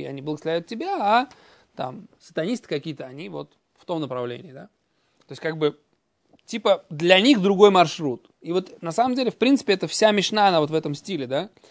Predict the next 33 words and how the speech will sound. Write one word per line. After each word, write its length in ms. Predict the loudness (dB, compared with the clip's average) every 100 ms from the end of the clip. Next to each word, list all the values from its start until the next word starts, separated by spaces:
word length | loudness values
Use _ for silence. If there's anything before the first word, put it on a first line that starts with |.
| _ _ _ _
что, 680 | -20 -10 -4 0 0 0 -4 -12 _ _ _
там, 160 | -20 -20 _ _ _
Всевышний, 720 | -20 -12 -6 -4 -4 -4 -6
он 540 | -4 -4 -6 -10 -16 -14 -6
только 260 | -6 -4
милосердный. 480 | -4 -4 -6 -10 -10
Или, 100 | -8
там, 200 | -10 -12 _ _ _ _
э, 880 | -20 -18 -16 -16 -16 -16 -14 -16 -18 -20 _ _
по-, 100 | -12
говорит 340 | -6 -4 -2
два 140 | 2 2
раза 240 | 4 2
«мой 240 | 0 0 0
дим», 480 | -4 -4 -4 -10 -20 _ _ _ _
э, 480 | -20 -20 -20 -20 -20
это 180 | -16 -12
неправильно. 440 | -4 -2 -2 -6
Почему? 180 | -14 -14
Потому 300 | -12 -16 -18
что, 100 | -18
как 160 | -18 -14
бы, 80 |
есть 140 | -12 -10
как 100 | -10
будто 200 | -10 -14
два 360 | -6 2 4
владения. 560 | 4 4 2 2 0 -2
То 160 | -20 -20
есть 160 | -10
вот 60 | -6
это 100 | -4
вот 180 | -6